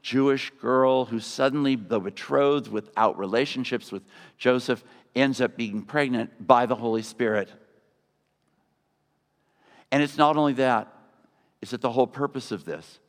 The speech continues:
is so that this baby, whatever it is that's going to occur, is going to somehow lead to our salvation.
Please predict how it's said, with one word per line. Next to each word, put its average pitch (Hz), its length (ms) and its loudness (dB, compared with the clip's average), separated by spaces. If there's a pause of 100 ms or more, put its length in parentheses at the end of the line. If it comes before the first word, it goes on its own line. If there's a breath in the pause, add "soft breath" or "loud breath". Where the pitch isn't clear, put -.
(720)
is 110 100 -8
so 131 180 2
that 113 180 -4
this 123 160 0
baby, 90 560 -6 (500)
whatever 120 400 4
it 123 80 0
is 123 160 0
that's 113 220 -8
going 110 160 0
to 98 80 -4
occur, 107 400 -8 (500 soft breath)
is - 140 -16
going 107 120 -2
to 101 60 -6
somehow 117 640 -2 (760 soft breath)
lead 120 460 0 (380)
to 117 240 -4
our 98 160 0
salvation. 101 800 -8